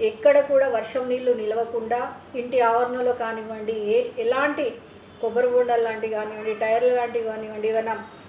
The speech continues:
పాత డబ్బాలు లాంటివి కానివ్వండి, ఏవి కూడా ఇంటి దరిదాపుల్లో కానీ ఇంటి పైన కప్పులో కానీ ఎక్కడా ఉండకుండా చూసుకోండి. అలాగే ఆశా వర్కర్లు, ఏఎన్ఎంస్ వీళ్ళందరూ కూడా రోజు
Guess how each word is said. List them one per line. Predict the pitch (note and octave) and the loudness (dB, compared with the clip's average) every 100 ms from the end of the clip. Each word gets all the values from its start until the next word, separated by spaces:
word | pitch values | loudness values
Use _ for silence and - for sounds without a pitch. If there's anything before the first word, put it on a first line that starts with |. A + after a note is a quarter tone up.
| - | -2
పాత | A#3 - | 0 2
డబ్బాలు | B3 A3+ B3 B3+ | 0 -2 0 2
లాంటివి | B3 A#3 A3+ | 2 0 -2
కానివ్వండి, | A3 A3 G#3+ G#3 | -2 -6 -8 -6
ఏవి | G#3 G#3 A#3 C4+ C#4+ D#4+ | -4 2 6 6 4 0
కూడా | D4+ C#4+ D4+ B3+ | 0 0 -2 -6
ఇంటి | A#3 A#3 | -6 -4
దరిదాపుల్లో | G#3+ A3+ C4 B3+ C4 B3 | -2 0 0 0 -2 0
కానీ | A#3 A3+ A3 | 0 -2 -6
ఇంటి | A3 B3 | -6 -6
పైన | A#3+ A3+ C4 | -2 -2 -2
కప్పులో | B3+ A#3 B3 B3 | -4 -6 -2 0
కానీ | A#3 G#3+ G#3 G#3 - - - | 0 -4 -8 -10 -16 -20 -10
ఎక్కడా | G#3 G3+ C#4 C#4+ | -10 0 2 2
ఉండకుండా | A#3+ A#3 A#3+ A#3 A#3 A#3 | 2 0 -2 -2 -2 -4
చూసుకోండి. | A#3 - A#3+ A#3 B3+ E4+ - - - | -6 -6 -8 -4 -4 -6 -14 -20 -6
అలాగే | A#3 B3 C4 C#4 C#4+ | -2 0 6 6 6
ఆశా | G3+ A#3 D4 C4+ | 2 -4 0 4
వర్కర్లు, | C4+ C4 C4 C4+ C#4 C4+ | 2 2 0 0 0 0
ఏఎన్ఎంస్ | G#3+ A#3+ B3+ C4 C4 | 0 0 -2 -6 -4
వీళ్ళందరూ | A3+ G#3+ A3+ C4 C4 | -2 -2 -2 0 2
కూడా | B3+ B3 C4 B3+ - - - | 2 0 -2 -6 -14 -20 -2
రోజు | G#3 C4 D#4 C#4+ C#4+ | 6 8 8 4 -2